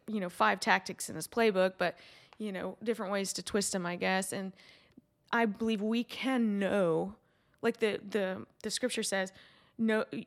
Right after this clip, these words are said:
know the wiles of the enemy." So that says to me, I can know them. I can know the playbook of, of the enemy. I can know it. I can master it. I can see it coming. Um, I can see what's next because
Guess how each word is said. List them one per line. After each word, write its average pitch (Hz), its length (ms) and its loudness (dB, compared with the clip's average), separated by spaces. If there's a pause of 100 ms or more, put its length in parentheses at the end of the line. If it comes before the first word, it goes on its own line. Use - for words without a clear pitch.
(200)
know 240 260 4
the 240 100 6
wiles 208 320 8
of 196 60 -2
the 185 140 -2
enemy." 185 300 -4
So 226 160 4
that 226 180 6
says 233 200 2
to 196 80 -4
me, 202 280 -2
I 220 160 4
can 226 420 2
know 208 220 6
them. - 260 -4
I 220 80 4
can 247 280 0
know 233 260 6
the 214 80 -6
playbook 190 400 -2
of, 165 300 -4
of 185 140 -4
the 190 120 -4
enemy. - 420 -10
I - 100 0
can 262 100 0
know 240 180 2
it. - 100 -4 (240)
I 240 120 4
can 220 120 -4
master 214 380 2
it. - 100 -4 (300)
I 247 80 2
can 240 140 -2
see 240 160 -4
it - 80 -8
coming. 226 420 0 (460)
Um, 202 340 0 (460)
I 254 80 -2
can 233 160 -4
see 240 200 -6
what's 220 220 -6
next - 460 -4 (500)
because 214 460 -4